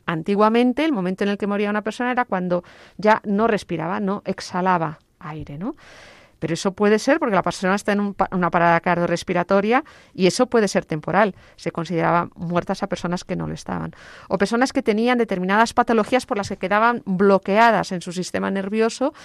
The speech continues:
y parecía que estaban muertas cuando en realidad no lo estaban. A día de hoy, los criterios de muerte empíricos, es decir, mm, mm, digamos, en virtud de lo que se experimenta, se ve, se comprueba,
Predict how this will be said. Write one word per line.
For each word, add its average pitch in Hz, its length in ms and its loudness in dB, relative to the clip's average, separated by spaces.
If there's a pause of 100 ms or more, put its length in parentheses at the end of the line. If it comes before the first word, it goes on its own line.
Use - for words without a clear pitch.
(360)
y 190 120 -2
parecía 202 680 2
que - 120 -6
estaban 165 280 -2
muertas 190 320 -6
cuando 165 240 -8
en 165 60 -8
realidad 165 320 -6
no 165 120 -6
lo 165 60 -8
estaban. 156 400 -12 (540)
A 196 100 4
día 302 240 4
de 277 140 4
hoy, 320 200 2
los 202 220 -4
criterios 190 540 -2
de 92 100 -2
muerte 220 500 -2
empíricos, 247 880 0
es 165 100 -10
decir, 175 360 -12
mm, 165 380 -10
mm, 160 420 -10
digamos, 165 420 -8 (340)
en 170 160 -8
virtud 220 240 -2
de 196 80 4
lo 180 180 2
que 175 80 -6
se 202 80 -4
experimenta, 214 680 0
se 196 160 -6
ve, 226 140 2
se 202 140 -6
comprueba, 254 580 0